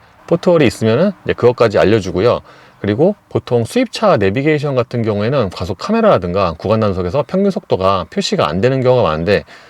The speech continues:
이 차는 딱 티맵이 들어갔기 때문에, 그러니까 핸드폰을 좀 크게 보는 것과 비슷한 그런 인터페이스죠. 실제 구동되는 인터페이스 또는 디자인도 티맵과 동일하고요.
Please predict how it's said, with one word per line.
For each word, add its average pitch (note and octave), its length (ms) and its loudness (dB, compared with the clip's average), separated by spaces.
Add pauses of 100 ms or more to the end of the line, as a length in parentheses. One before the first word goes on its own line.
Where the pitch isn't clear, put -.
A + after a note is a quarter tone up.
(100)
이 G2+ 60 -10
차는 G#2 220 -4
딱 F#2 180 -4
티맵이 A#3+ 280 4
들어갔기 G2+ 300 2
때문에, F2+ 280 -2
그러니까 D#2+ 280 -2
핸드폰을 E3 500 2
좀 G2+ 140 -2
크게 C#3+ 460 0
보는 A2+ 240 0
것과 B2+ 340 0 (300)
비슷한 G2 480 -4
그런 F#2 160 -2
인터페이스죠. F#2 680 -2
실제 C3+ 380 2 (680)
구동되는 A#2+ 640 2
인터페이스 G2+ 580 -2
또는 F2 440 -2 (260)
디자인도 G2+ 640 2 (240)
티맵과 D3 440 2
동일하고요. F#2 640 0